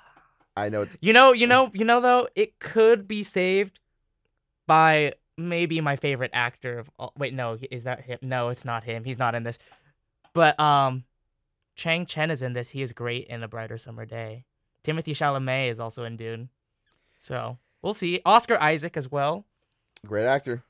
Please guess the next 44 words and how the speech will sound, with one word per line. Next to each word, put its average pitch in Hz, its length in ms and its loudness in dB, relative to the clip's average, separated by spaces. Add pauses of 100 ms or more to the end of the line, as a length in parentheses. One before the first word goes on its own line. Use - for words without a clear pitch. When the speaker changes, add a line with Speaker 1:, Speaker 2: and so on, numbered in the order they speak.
(140)
Speaker 1:
One 104 140 -8
of 110 40 -8
the 110 80 -10
best. 123 460 -4 (260)
Speaker 2:
I 190 60 0
mean, 185 120 0
great 180 220 -4
cast. 147 380 -4
Rebecca 139 280 -6
Ferguson. 135 640 -8 (200)
Speaker 1:
Um, 113 460 0 (1040)
we'll 165 140 -2
name 196 160 0
off 170 180 0 (140)
a 143 100 0
few 147 160 -8
more 127 160 -2
before 110 220 -6
we 107 80 -2
wrap 98 240 -2
up. 90 240 -2
Um, 104 220 -4
but 110 280 -4
I, 123 140 -2 (120)
I 131 120 0
know 135 100 -2
there's 151 180 -4
another 117 180 -2
one 113 100 -2
I - 20 -2
remember 104 220 -6
we 101 100 -10
saw 104 140 -8
the 92 80 -6
trailer 92 260 -6
for 92 220 -6
was, 87 180 -6
uh, 82 220 -4
Queen 110 320 -12
and 98 120 -10
Slim. 95 520 -10 (180)
It's - 180 -18
that, 85 260 -8 (140)
um, 85 480 -8